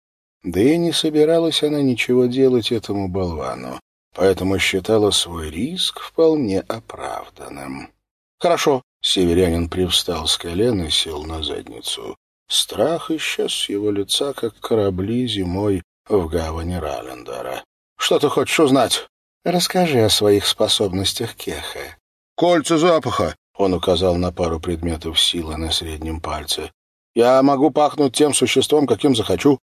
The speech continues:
Нужно лишь единожды услышать этот запах. Потому в лесу способен подобраться к любому животному или человеку".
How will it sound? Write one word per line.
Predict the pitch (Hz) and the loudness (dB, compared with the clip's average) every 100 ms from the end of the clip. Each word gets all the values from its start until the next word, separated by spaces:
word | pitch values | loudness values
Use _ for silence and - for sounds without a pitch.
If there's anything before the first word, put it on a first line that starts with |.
| _ | _
Нужно | - 98 98 | -2 0 4
лишь | 104 101 | 2 4
единожды | 107 113 120 104 | 2 4 4 4
услышать | 104 95 104 101 - | 4 4 4 4 2
этот | 117 87 | 0 2
запах. | 87 104 120 - - _ _ | 2 2 0 -2 -8 _ _
Потому | - 101 131 175 | -2 2 4 6
в | |
лесу | 139 131 175 | 4 4 4
способен | 185 147 120 156 139 | 2 2 0 -2 -2
подобраться | 139 131 131 147 139 | 0 2 4 2 2
к | - | 4
любому | 135 139 151 131 | 4 4 4 4
животному | 131 151 170 147 131 | 4 4 4 4 6
или | 127 | 4
человеку". | 120 165 147 120 - 190 | 4 4 6 6 2 -2